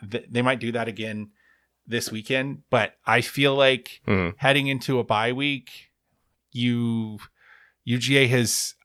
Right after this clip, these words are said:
Speaker 1: since the, you know, things really started to cur-, turn around under Kirby Smart, Georgia has been pretty good at just, like,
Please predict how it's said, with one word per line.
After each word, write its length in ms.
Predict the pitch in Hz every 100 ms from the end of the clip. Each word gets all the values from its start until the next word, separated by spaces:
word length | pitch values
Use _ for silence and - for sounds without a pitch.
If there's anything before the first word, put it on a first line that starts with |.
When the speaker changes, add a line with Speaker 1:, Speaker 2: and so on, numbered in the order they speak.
| _ _ _ -
Speaker 1:
since 500 | - 139 147 143 -
the, 160 | - 120
you 120 | 123
know, 120 | 117
things 300 | 104 123 113
really 120 | 123 120
started 200 | 127 110
to 60 |
cur-, 240 | - 127 -
turn 240 | - 123
around 240 | 123 120
under 140 | 120 110
Kirby 240 | 123 110
Smart, 340 | 107 113 98 - - - - _
Georgia 260 | - 117 120
has 100 | 120
been 140 | 120 104
pretty 300 | - 135 127
good 300 | 117 117 104
at 340 | 101 101 98
just, 220 | - 110 123
like, 200 | 104